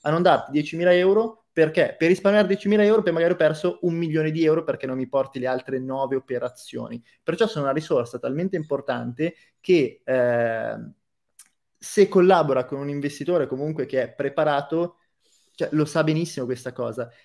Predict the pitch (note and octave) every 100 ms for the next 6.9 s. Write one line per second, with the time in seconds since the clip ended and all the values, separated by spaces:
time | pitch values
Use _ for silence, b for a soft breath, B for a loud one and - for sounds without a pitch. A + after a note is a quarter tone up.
0 | b - F3+ F3 D#3 - - D#3 D#3 E3
1 | C#3+ B2+ C3 B2+ C3 B2+ B2 C3 C3 B2
2 | A2+ C#3+ C#3 - _ - C3+ - C3 B2
3 | B2+ C3+ C3 B2+ C3 C3+ B2 A#2+ A#2+ C#3
4 | C#3+ E3+ F#3+ B2+ A#2+ B2 B2 A#2+ C3 B2
5 | B2+ D3+ D3+ D#3 B2 A#2 B2 B2 B2 B2+
6 | B2+ C3+ C#3 D3+ - E3+ F#3 G#3+